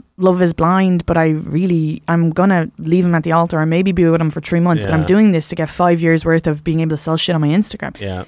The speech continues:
Speaker 1: They don't, they don't even give their names. They really are looking for it. Oh. And then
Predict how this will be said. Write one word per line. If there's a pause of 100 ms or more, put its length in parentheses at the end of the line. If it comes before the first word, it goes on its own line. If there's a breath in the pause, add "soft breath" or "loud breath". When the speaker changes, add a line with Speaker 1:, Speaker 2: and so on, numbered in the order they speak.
(240 soft breath)
Speaker 1:
They
don't,
they
don't
even
give
their
names.
They
really
are
looking
for
it. (240)
Oh. (420 loud breath)
And
then